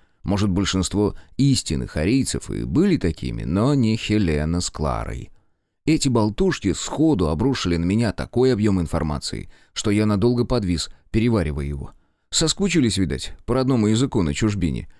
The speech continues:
Мне, правда, с той же бойкостью говорить не удавалось. Подзаржавел мой немецкий, но беседу поддерживал. И почти в первые ее минуты выяснил, что обе девчонки сверхи.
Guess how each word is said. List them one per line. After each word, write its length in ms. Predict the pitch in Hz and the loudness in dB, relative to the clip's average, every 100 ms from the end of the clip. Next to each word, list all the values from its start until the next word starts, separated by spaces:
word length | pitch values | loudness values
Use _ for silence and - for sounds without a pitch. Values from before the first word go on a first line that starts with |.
| _ - | _ -2
Мне, 280 | 107 117 107 | 0 2 2
правда, 420 | 117 113 110 101 | 2 2 2 2
с 80 | - | 2
той 180 | 113 | 2
же 160 | 85 92 | 2 2
бойкостью 580 | 90 120 127 127 - 123 | 2 2 0 -2 0 2
говорить 460 | 98 82 87 107 | 2 2 2 0
не 80 | 101 | 2
удавалось. 640 | 110 110 110 73 55 64 - - _ - | 2 2 2 0 -2 -4 -6 -10 _ -2
Подзаржавел 840 | 110 87 113 113 107 139 113 82 | 0 2 2 2 2 2 4 2
мой 220 | 78 80 76 | 2 0 0
немецкий, 640 | 85 98 82 - - 82 | 2 2 0 -2 -2 0
но 240 | 92 98 | 2 2
беседу 540 | 127 170 175 98 92 139 | 0 0 0 0 0 0
поддерживал. 800 | 135 78 69 67 57 71 78 - _ _ | 0 -2 -2 -4 -4 -4 -4 -6 _ _
И 120 | 139 | 0
почти 440 | - 113 - - 135 | 2 0 -2 0 -2
в 180 | - - | -2 -2
первые 520 | 123 143 113 78 69 | 0 2 2 0 -2
ее 360 | 73 101 101 107 | 0 0 2 2
минуты 460 | 92 131 196 - | 4 2 2 0
выяснил, 680 | 82 90 185 185 - 85 52 | 0 2 2 2 0 -2 -4
что 220 | - 101 | -2 0
обе 180 | 120 95 | 2 0
девчонки 800 | - 71 - 147 151 - 92 - _ | -2 -6 -2 0 0 -2 -6 -8 _
сверхи. 800 | - - 87 101 80 - - | -4 -2 0 0 0 -6 -12